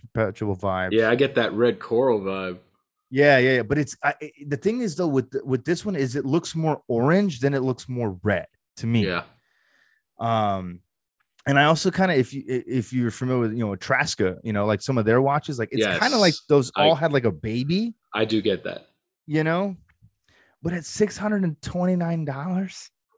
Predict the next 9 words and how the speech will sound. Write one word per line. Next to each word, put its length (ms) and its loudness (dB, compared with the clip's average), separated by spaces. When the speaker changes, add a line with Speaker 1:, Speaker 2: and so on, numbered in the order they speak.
Speaker 2:
And 80 -4
on 140 0
a 40 0
Jubilee. 680 0
Speaker 1:
And, 380 0
I 80 -2
mean, 180 -6
on 220 2
multiples. 720 0